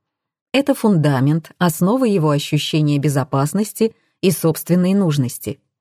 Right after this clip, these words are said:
Женщинам стоит обращать пристальное внимание на свое душевное состояние, так как практически всегда оно меняется с появлением в семье малыша. Работая над психологическим состоянием ребенка,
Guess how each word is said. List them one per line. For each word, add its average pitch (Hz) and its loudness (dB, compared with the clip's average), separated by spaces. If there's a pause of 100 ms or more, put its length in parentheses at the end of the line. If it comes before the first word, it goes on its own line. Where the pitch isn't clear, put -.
(360)
Женщинам 247 2
стоит 196 -2
обращать 160 -2
пристальное 151 0
внимание 190 0
на 165 0
свое 160 0
душевное 156 -2
состояние, 156 -2 (540)
так 233 0
как 226 -2
практически 208 0
всегда 156 0
оно 185 2
меняется 156 0
с - -6
появлением 139 2
в - -12
семье 139 0
малыша. 185 -4 (680)
Работая 196 2
над 170 0
психологическим 160 0
состоянием 151 0
ребенка, 202 -2